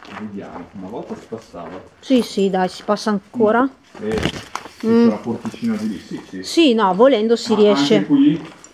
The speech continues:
Speaker 1: quest'olio, quest'olio non è roba che viene da sopra, non sono perdite.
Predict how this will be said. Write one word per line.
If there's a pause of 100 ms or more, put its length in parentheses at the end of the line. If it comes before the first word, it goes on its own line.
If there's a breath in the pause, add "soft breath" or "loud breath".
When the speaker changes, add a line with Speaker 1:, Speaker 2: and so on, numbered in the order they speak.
(140)
Speaker 1:
quest'olio,
quest'olio (680)
non
è
roba
che
viene
da
sopra,
non
sono
perdite.